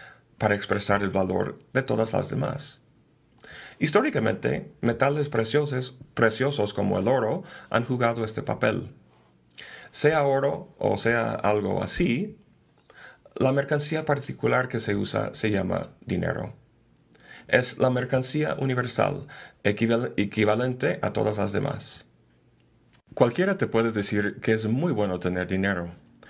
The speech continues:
pero el capitalista te dirá que es mucho mejor tener capital.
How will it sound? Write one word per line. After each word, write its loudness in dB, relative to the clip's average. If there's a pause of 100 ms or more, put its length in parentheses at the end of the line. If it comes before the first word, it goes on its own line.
(320)
pero 4
el 0
capitalista 0
te -2
dirá 0 (100)
que 2
es -2
mucho 0
mejor 0
tener -2
capital. -2